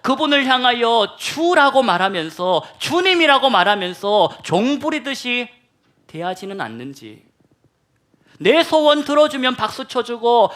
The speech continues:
내 소원 들어주지 않으면 십자가를 등에 꽂아버리는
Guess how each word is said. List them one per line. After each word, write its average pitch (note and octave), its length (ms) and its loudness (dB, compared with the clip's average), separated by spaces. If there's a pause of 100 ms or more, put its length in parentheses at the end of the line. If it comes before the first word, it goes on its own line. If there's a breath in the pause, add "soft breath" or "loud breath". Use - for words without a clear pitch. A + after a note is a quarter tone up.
(140 loud breath)
내 C#4 200 6
소원 D#4 340 2
들어주지 D#4+ 460 0
않으면 A#3+ 640 0
십자가를 D4 680 0
등에 C4 240 -2
꽂아버리는 A#3 880 -2